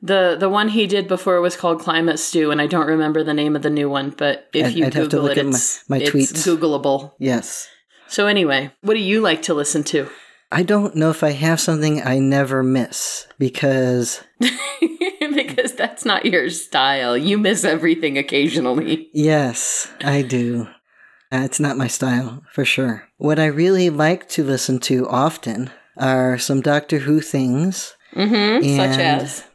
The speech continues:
Speaker 2: Verity podcast.
Speaker 1: Okay.
Speaker 2: I will listen to that one lots and lots.
Speaker 1: Yes.
Speaker 2: They're very entertaining, and I can listen to that with children in the car.
Speaker 1: Yes, yes.
Speaker 2: I don't have to worry they're going to be talking about news things where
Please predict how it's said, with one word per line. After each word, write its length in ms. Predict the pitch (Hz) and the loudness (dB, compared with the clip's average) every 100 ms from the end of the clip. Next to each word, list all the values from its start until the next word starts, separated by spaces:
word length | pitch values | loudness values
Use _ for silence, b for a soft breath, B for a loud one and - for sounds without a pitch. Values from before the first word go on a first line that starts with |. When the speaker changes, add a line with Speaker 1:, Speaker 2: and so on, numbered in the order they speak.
| - | -6
Speaker 2:
Verity 720 | 127 139 135 139 175 190 - - | 0 2 2 2 2 0 -10 -10
podcast. 640 | - 131 - 135 156 - - - | -2 -2 -2 -4 -4 -8 -14 -4
Speaker 1:
Okay. 420 | 151 151 135 190 | -2 2 0 0
Speaker 2:
I 140 | 139 156 | 0 2
will 160 | 175 | 2
listen 280 | 160 151 - | 2 0 -2
to 100 | - | 0
that 200 | 139 139 | 0 2
one 300 | 135 127 123 | 2 0 0
lots 260 | 117 127 - | -2 -2 0
and 100 | 127 | -2
lots. 400 | 107 - - - - | -2 -6 -14 -12 -2
Speaker 1:
Yes. 540 | 170 143 - - - - - | -2 -2 -6 -8 -8 -12 -12
Speaker 2:
They're 760 | 127 139 135 131 127 123 123 - | -2 2 2 2 2 0 -4 -2
very 320 | 135 139 143 | 0 2 0
entertaining, 720 | 135 151 - 131 127 127 120 B | 0 -2 0 0 2 0 -4 B
and 160 | 151 165 | 0 2
I 120 | 185 | 2
can 260 | - 196 165 | 2 0 2
listen 280 | 180 - 147 | 2 0 0
to 140 | 165 | 0
that 280 | 139 135 127 | 2 0 2
with 300 | 143 147 - | 0 0 -2
children 360 | - 143 143 | 0 0 2
in 120 | 139 131 | 2 0
the 80 | |
car. 340 | 127 117 - - - | -2 -4 -6 -12 -10
Speaker 1:
Yes, 840 | 180 220 226 220 190 160 156 - | 0 2 2 2 2 0 -4 -6
yes. 560 | 165 185 180 165 160 156 | 0 2 4 2 0 -2
Speaker 2:
I 60 | 147 | 0
don't 180 | 160 | 2
have 220 | 160 165 - | 2 0 0
to 100 | 156 | 2
worry 280 | 147 151 147 | 4 4 4
they're 120 | 143 | 2
going 180 | 143 143 | 2 2
to 60 | 143 | 0
be 80 | |
talking 460 | 143 151 139 - 147 | 0 0 0 0 0
about 320 | 135 139 135 | 2 0 0
news 420 | 131 135 147 151 | 0 2 2 0
things 360 | - 143 143 139 | 0 0 2 2
where 360 | 139 131 123 | 2 2 0